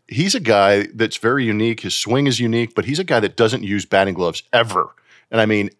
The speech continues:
ever. It could be a hundred and fifty in Florida. Dude's gonna go no batting gloves. It was forty degrees in Seattle when we were there earlier this year. Guess what? No batting gloves. This guy is, is unique, but the game got to him.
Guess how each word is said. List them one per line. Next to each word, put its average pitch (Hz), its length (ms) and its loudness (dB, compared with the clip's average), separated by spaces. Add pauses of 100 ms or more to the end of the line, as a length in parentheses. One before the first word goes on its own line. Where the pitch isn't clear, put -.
(120)
ever. 113 400 2
It 120 140 0
could 110 120 -6
be 120 120 0
a 90 80 4
hundred 135 300 -2
and 104 100 -6
fifty 127 360 0
in 95 100 0
Florida. 139 480 4 (540)
Dude's 120 280 2
gonna 117 160 2
go 113 140 6
no 104 200 2
batting 101 300 2
gloves. 82 320 -4 (320)
It 127 140 0
was 120 180 0
forty 139 380 0
degrees 120 500 0
in 101 360 -2
Seattle 110 480 2
when 127 120 0
we 131 120 0
were 127 200 -2
there 127 200 2
earlier 135 340 0
this 131 180 0
year. 139 180 -2
Guess 120 280 0
what? 98 240 0
No 107 260 4
batting 101 340 4
gloves. 87 280 0
This 123 180 0
guy 123 400 4 (540)
is, 110 200 4
is 104 220 0
unique, 107 480 0 (840)
but - 100 0
the 127 80 0
game 110 380 0
got 95 360 -2
to 98 120 -4
him. 65 220 -8